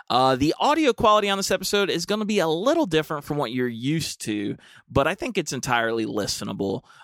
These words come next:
Um, I did wanna say thank you to the Cry Addicts podcast. Uh, so that was, uh, Alan, the producer, Ray, um, Maddie, and I think Marissa. I could be getting,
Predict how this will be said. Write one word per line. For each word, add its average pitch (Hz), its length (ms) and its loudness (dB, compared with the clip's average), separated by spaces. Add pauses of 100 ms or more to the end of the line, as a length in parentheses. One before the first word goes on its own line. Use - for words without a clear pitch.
Um, 117 300 0
I 113 180 0
did 156 200 2
wanna 147 180 2
say 131 240 2
thank 120 280 -2
you 117 80 -10
to 113 240 -4
the 110 140 -6
Cry 156 340 0
Addicts 143 400 -4
podcast. 143 800 -2 (300)
Uh, 107 220 -2
so - 140 -6
that 107 120 0
was, 113 240 -6
uh, 104 400 -4
Alan, 131 360 -2
the 127 80 -4
producer, 117 600 -2
Ray, 120 760 0 (320)
um, 95 500 -6
Maddie, 113 760 -4
and 107 120 -12
I 104 80 -14
think 208 480 -10 (100)
Marissa. 110 800 -10
I 101 140 -12
could 180 240 -12
be 151 100 -8
getting, 110 420 -10